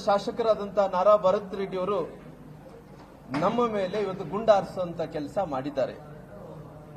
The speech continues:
ಇದಕ್ಕಿನ್ನ ನಾವ್ ಏನು ಹೇಳ್ಬೇಕಂದೇಳಿ ಒಂದು ಕೂಡ ಗೊತ್ತಾಗ್ತಾ ಇಲ್ಲ. ಅವ್ರದೇ ಪಕ್ಷದ ಶಾಸಕರಾದಂತ ನಾರಾ ಭರತ್ ರೆಡ್ಡಿ ಅವರ ಅಂಗರಕ್ಷಕರು ಅವರೆಲ್ಲರೂ ಕೂಡ ಸೇರಿಸ್ಕೊಂಡು ನಮ್ಮ ಕಾರ್ಯಕರ್ತರ ಮೇಲೆ, ನಮ್ಮ ಮೇಲೆ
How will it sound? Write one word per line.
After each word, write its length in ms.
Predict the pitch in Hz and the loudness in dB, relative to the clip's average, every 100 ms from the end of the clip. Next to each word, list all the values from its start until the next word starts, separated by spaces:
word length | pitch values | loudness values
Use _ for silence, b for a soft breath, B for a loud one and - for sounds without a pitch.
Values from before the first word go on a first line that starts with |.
| - - - - - - - - - - - - - 196 | -18 -20 -20 -20 -18 -18 -20 -20 -20 -20 -20 -20 -12 -4
ಇದಕ್ಕಿನ್ನ 360 | 247 254 254 240 233 | -2 0 2 2 4
ನಾವ್ 160 | 226 180 202 | 2 2 2
ಏನು 140 | 247 202 180 | 2 2 6
ಹೇಳ್ಬೇಕಂದೇಳಿ 720 | 247 247 254 247 226 226 226 220 | 6 8 6 2 0 2 2 0
ಒಂದು 120 | 233 | -2
ಕೂಡ 100 | 240 226 220 | 0 2 2
ಗೊತ್ತಾಗ್ತಾ 440 | - 214 214 220 202 | 4 4 4 0 2
ಇಲ್ಲ. 120 | 180 - - - - - - - - - - - - - - - - 151 | 2 0 -10 -18 -18 -18 -18 -18 -18 -20 -20 -20 -20 -20 -20 -20 0 4
ಅವ್ರದೇ 260 | - 247 262 240 | 6 8 8 6
ಪಕ್ಷದ 300 | - 233 233 - | 0 0 0 4
ಶಾಸಕರಾದಂತ 720 | 202 196 233 226 220 214 220 208 190 | 4 4 0 0 -2 0 4 4 6
ನಾರಾ 180 | 208 226 180 | 6 6 6
ಭರತ್ 280 | 208 - 214 | 0 0 -4
ರೆಡ್ಡಿ 160 | 202 214 | -2 2
ಅವರ 100 | 196 | 2
ಅಂಗರಕ್ಷಕರು 580 | 202 226 208 - 185 208 185 | 2 -2 -2 -6 -4 2 2
ಅವರೆಲ್ಲರೂ 380 | 190 202 226 214 | 2 8 8 6
ಕೂಡ 100 | 208 - | -4 -4
ಸೇರಿಸ್ಕೊಂಡು 520 | 202 196 - 202 208 175 - - - - - - - - 151 | -6 -6 -8 -4 -2 -2 -6 -16 -20 -20 -20 -20 -20 -10 -2
ನಮ್ಮ 140 | 226 247 240 | 0 2 4
ಕಾರ್ಯಕರ್ತರ 560 | 208 208 196 190 180 185 190 | 2 2 -4 -8 -8 -8 -4
ಮೇಲೆ, 160 | 214 202 190 | -4 0 0
ನಮ್ಮ 200 | 240 240 190 | 0 0 -2
ಮೇಲೆ 160 | - | -4